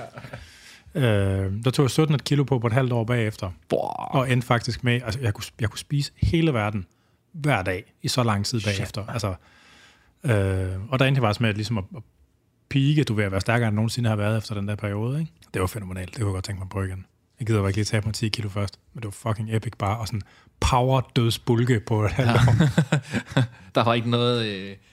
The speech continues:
Speaker 1: lean bulk eller noget som helst.
Speaker 2: Om det var ikke engang, fordi jeg force-feedede. Jeg var bare så sulten.
Speaker 1: Ja.
Speaker 2: Altså, det var bare sådan en, en krop, der ligesom bare var ripe til, øh,
Speaker 1: Fuck, mand.
Speaker 2: Ej, det var lækkert. Det må være sådan, det er at være på krudt.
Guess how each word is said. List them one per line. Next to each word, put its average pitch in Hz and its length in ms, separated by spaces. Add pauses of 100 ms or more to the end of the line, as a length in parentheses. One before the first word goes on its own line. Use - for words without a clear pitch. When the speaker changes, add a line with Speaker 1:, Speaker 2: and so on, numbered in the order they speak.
(100)
Speaker 1:
lean 120 460
bulk 113 400
eller 107 220
noget 110 220
som 104 120
helst. 101 320
Speaker 2:
Om 135 80
det 127 60
var - 40
ikke 139 80
engang, 139 140
fordi 135 140
jeg 110 80
force-feedede. 143 1120
Jeg 127 120
var 120 60
bare 123 240
så - 120
sulten. 170 380 (200)
Speaker 1:
Ja. 110 100 (520)
Speaker 2:
Altså, 127 160
det 123 80
var 127 60
bare 127 120
sådan 131 180
en, 127 120
en 113 200
krop, - 300
der 120 80
ligesom 107 220
bare 113 160
var 110 300
ripe - 180 (140)
til, - 200
øh, 98 560
Speaker 1:
Fuck, - 300
mand. - 140 (280)
Speaker 2:
Ej, - 100
det 107 120
var 90 60
lækkert. 95 340 (100)
Det - 80
må 113 100
være 113 120
sådan, 131 120
det 123 60
er 120 40
at 120 80
være 113 100
på 120 80
krudt. 139 240